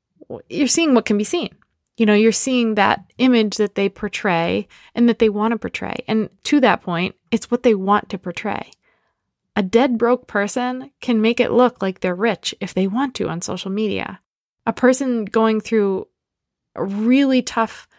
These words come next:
time in their marriage can make it look like their marriage is perfect. So much depends on how you define success. And if you're in this place of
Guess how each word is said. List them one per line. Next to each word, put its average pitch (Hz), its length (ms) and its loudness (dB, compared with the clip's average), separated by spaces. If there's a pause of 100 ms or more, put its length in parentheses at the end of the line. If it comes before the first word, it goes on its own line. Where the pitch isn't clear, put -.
(160)
time 214 300 2
in 214 60 0
their 196 140 0
marriage 190 420 -2
can 269 160 -4
make 294 160 -2
it 254 80 -4
look 320 280 -2
like 233 160 -2
their 247 120 2
marriage 233 420 -4
is - 120 -10
perfect. - 680 -12 (600)
So 277 300 -2
much 254 340 2 (140)
depends 226 460 -2
on 196 140 0
how 202 420 -2 (280)
you 240 220 4
define 247 480 0
success. - 640 -10 (560)
And 233 160 4
if 226 160 0
you're 262 280 2
in 226 260 -2
this 214 180 -2
place 240 400 2
of 196 240 -6